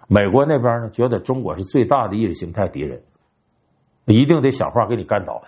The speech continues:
这就我们常说的美帝亡我之心不死。那中国这边呢，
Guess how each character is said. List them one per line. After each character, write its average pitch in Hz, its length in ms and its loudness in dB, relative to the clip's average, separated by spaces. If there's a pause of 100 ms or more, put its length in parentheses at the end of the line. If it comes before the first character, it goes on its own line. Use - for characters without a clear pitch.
(140)
这 143 120 4
就 131 80 2
我 98 140 0
们 98 80 -4
常 113 240 0
说 107 220 0
的 104 120 -2
美 92 220 -4
帝 127 160 4
亡 104 240 -2
我 98 100 -4
之 104 140 -4
心 101 160 -6
不 110 120 -4
死。 65 220 -16 (220)
那 165 80 2
中 196 220 0
国 196 120 4
这 170 140 2
边 156 240 0
呢， 147 120 -10